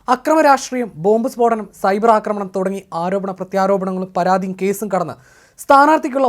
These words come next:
വക്കീൽ നോട്ടീസിൽ വരെ എത്തിയ കാര്യങ്ങൾ. എന്നാൽ ഇതിനെയൊക്കെയും കൂട്ടായ പ്രവർത്തനത്തിലൂടെ യു ഡി എഫ് അതിജീവിച്ചു എന്നാണ് പുറത്തുവരുന്ന ഫലം നൽകുന്ന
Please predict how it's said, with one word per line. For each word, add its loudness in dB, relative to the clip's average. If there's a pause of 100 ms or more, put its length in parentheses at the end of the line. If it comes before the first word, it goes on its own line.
വക്കീൽ 0
നോട്ടീസിൽ -2
വരെ -2
എത്തിയ -12
കാര്യങ്ങൾ. -8 (520)
എന്നാൽ 6 (220)
ഇതിനെയൊക്കെയും 0
കൂട്ടായ 2
പ്രവർത്തനത്തിലൂടെ -2 (120)
യു -2
ഡി 0
എഫ് -18
അതിജീവിച്ചു -4
എന്നാണ് -6
പുറത്തുവരുന്ന -4
ഫലം -4
നൽകുന്ന -8